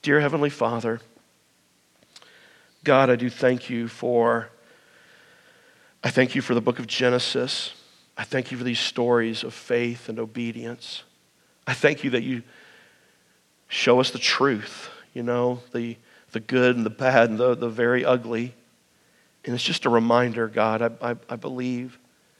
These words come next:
that we're sinners in need of a Savior. And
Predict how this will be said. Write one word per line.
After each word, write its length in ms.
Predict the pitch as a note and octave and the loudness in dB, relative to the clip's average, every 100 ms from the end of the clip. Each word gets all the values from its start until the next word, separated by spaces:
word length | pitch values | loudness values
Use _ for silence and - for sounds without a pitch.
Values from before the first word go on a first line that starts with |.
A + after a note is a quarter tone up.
| _ _ _ _ _ _ _ _ _ | _ _ _ _ _ _ _ _ _
that 160 | B2 D3+ | -4 0
we're 140 | C3 | 0
sinners 500 | - B2+ A#2+ A2+ A2 | 2 0 0 0 -4
in 160 | A2+ A2+ | -6 -4
need 180 | A#2 | -6
of 100 | A2 | -6
a 60 | A2+ | -8
Savior. 600 | - - G2 G2 G#2+ A#2 _ _ _ _ _ _ _ _ _ _ _ _ _ _ _ _ _ _ _ _ _ _ | -6 -6 -8 -12 -16 -18 _ _ _ _ _ _ _ _ _ _ _ _ _ _ _ _ _ _ _ _ _ _
And 380 | B2 A#2+ A#2+ | -8 -8 -8